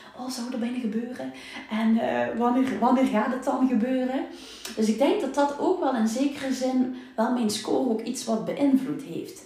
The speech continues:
Maar ja, goed, het is nou eenmaal zo. Dus ik moest in Heidse beginnen, eh, op het allerlaagste niveau, dus op basis.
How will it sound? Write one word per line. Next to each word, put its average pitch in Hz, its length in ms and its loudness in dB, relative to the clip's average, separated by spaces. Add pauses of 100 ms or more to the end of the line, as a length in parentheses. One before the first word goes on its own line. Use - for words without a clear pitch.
Maar 233 120 -2
ja, 170 160 -4
goed, 302 240 4 (220)
het 208 140 -10
is 226 140 0
nou 277 140 2
eenmaal 262 180 4
zo. 262 180 0
Dus 202 160 0
ik - 100 -8
moest 233 220 0
in 185 100 -6
Heidse 226 360 -4
beginnen, 240 460 2 (680)
eh, 220 220 2
op 208 100 4
het 214 160 -4
allerlaagste 214 640 4
niveau, 214 380 2
dus - 180 -4
op 208 180 -2
basis. 269 800 -2